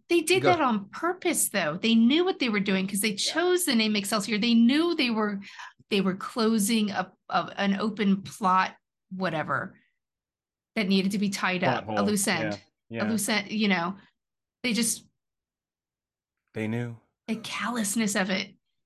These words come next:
Speaker 1: Yeah,
Speaker 3: I
Speaker 1: we
Speaker 3: think I
Speaker 1: don't
Speaker 3: heard
Speaker 1: wanna
Speaker 3: someone in
Speaker 1: worry
Speaker 3: the
Speaker 1: about
Speaker 3: background of that
Speaker 1: Elnor.
Speaker 3: scene say, "Girardi was on there," so they really tied it all up. You know. It was good. <laughs>
Speaker 1: <laughs>
Speaker 2: Girardi. Ugh,
Speaker 3: <laughs>
Speaker 2: God. Where, where the, where the fuck was she, by the way?
Speaker 1: No one knows.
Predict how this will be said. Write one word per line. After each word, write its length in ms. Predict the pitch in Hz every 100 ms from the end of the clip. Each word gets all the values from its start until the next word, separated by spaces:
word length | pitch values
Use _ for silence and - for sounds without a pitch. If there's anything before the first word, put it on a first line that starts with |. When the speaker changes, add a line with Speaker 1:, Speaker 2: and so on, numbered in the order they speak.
| _
Speaker 1:
Yeah, 120 | 277 285
Speaker 3:
I 20 |
Speaker 1:
we 60 | 285
Speaker 3:
think 100 | 311
I 40 |
Speaker 1:
don't 80 | 311
Speaker 3:
heard 60 |
Speaker 1:
wanna 100 | 277 277
Speaker 3:
someone 200 | 277 262
in 60 |
Speaker 1:
worry 60 | 254
Speaker 3:
the 60 |
Speaker 1:
about 100 | 175 180
Speaker 3:
background 180 | - 220
of 60 |
that 120 | 214
Speaker 1:
Elnor. 40 | 202
Speaker 3:
scene 260 | 196 185
say, 220 | 139 160 160
"Girardi 540 | 214 220 294 285 208
was 160 | 156 147
on 180 | 135
there," 240 | 120 104 95
so 120 | -
they 120 | 139
really 280 | 139 156 135
tied 240 | - 107 104
it 80 |
all 220 | 101 92 90
up. 180 | 85 -
You 80 |
know. 160 | 101 110
It 20 |
was 920 | 403 494 - 403 - - - 208 - -
good. 280 | - - - _
<laughs> 0 |
Speaker 1:
<laughs> 360 | 277 233 240 196 - - 415 453 415 - 370 381 359 - - - - - 523 554 587 - _ _ -
Speaker 2:
Girardi. 680 | 95 85 87 90 92 90 -
Ugh, 320 | 98 98 196
Speaker 3:
<laughs> 280 | 185 175 -
Speaker 2:
God. 540 | 147 98 95 156 - - - - _ _ _
Where, 160 | 330 392
where 140 | 370
the, 80 | -
where 160 | 392 403
the 60 |
fuck 200 | 415 392
was 120 | 370 359
she, 220 | - 359
by 220 | 330 202
the 100 | 175
way? 300 | 135 107 90 - _ _ -
Speaker 1:
No 240 | 226 262
one 220 | 277 269
knows. 580 | 247 226 175 170 - -